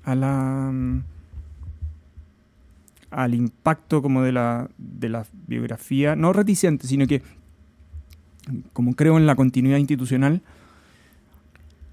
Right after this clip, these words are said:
pero en un, en un, de un momento a otro estoy acá, eh, eh,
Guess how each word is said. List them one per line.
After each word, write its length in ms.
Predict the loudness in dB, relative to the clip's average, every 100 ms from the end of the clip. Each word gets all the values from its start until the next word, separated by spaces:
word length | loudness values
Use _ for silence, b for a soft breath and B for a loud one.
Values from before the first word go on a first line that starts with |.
| -20 _ -6
pero 460 | 2 4 6 4 0 _ -20 _
en 200 | 2 6
un, 260 | 6 6 2
en 160 | 2 4
un, 200 | 4 2
de 80 | 2
un 80 | 4
momento 320 | 4 2 2
a 60 | 2
otro 380 | 2 2 0 -2 _ -20 -20 _ _ _ -12 -6
estoy 300 | -6 -4 -4
acá, 400 | 0 0 0 -2 -12 -20 _ -20 -8
eh, 360 | -6 -4 -4 -4 -4 -4 -6 -8 _ _ _ _ -20 -20 _ _ _ _ _ _ _ _ _ _ _ _ _ _ _ _ _ _ _ _ _ _ _ _ -4
eh, 440 | -2 -2 -4